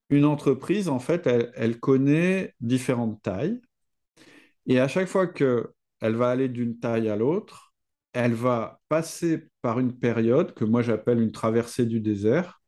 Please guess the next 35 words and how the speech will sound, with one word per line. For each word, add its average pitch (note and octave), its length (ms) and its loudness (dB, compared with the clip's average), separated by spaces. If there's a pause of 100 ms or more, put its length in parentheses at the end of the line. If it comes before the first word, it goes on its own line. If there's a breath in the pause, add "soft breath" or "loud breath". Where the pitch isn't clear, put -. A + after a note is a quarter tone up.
(460 soft breath)
qui C#3 140 0
sont F#3 220 0
des E3 160 4
phases C#3 340 0
critiques - 580 -12 (460)
où F3 200 6
elles C#3+ 100 4
sont C#3+ 180 -2
vraiment, C3 420 2 (140)
où C#3 180 0
elle, D3+ 160 2
où C#3+ 100 4
l'entreprise C#3 560 -2
est C3 80 0
vraiment B2 400 0
en A#2+ 40 0
danger. A2+ 460 -4 (640)
Pourquoi ? F3 460 0
Parce C3 200 -6
que, C3 280 -2 (920)
bah, G#2 160 0
par A#2+ 200 0
exemple, B2 680 -4 (840)
bon, A#2 220 0
une C3 120 6
entreprise C#3 560 -2
où, A#2+ 160 -2 (100)
où A#2 100 -8
t'es A#2 280 -2
une C3+ 180 4
ou C#3 80 6
deux B2+ 140 2
personnes, D3 400 -2
clairement, C#3+ 540 0
euh, A2 140 -6